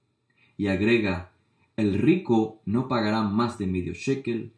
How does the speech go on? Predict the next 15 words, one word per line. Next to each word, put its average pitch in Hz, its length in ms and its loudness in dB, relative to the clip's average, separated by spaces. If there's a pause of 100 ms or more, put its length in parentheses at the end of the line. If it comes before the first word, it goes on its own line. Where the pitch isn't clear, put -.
(420)
y 87 140 -4
el 85 120 -6
pobre 120 520 0
no 117 260 -2
pagará 104 400 -4
menos 147 720 -2
de 92 80 -6
medio 95 300 -2
shekel". - 480 -12 (380)
Medio 151 560 4
shekel 143 580 0
como 123 480 -2 (540)
kofer, 95 600 -2
como 95 260 -4
rescate. - 680 -2